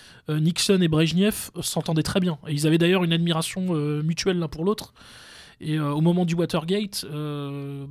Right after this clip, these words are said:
Brejnev, euh, avec son ambassadeur soviétique à l'époque aux États-Unis, qui devait être, euh,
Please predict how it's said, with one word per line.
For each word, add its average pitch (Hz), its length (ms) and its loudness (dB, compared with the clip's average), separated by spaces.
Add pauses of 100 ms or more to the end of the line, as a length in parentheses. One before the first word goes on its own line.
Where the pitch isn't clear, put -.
(260)
Brejnev, 165 720 0 (200)
euh, 156 280 -8
avec 165 220 -2
son 160 340 -2
ambassadeur 156 500 -2
soviétique 156 480 -8
à 151 40 -8
l'époque 147 280 -8
aux 147 60 -6
États-Unis, 143 480 -6
qui - 160 -14
devait 135 220 -8
être, - 220 -16
euh, 127 280 -10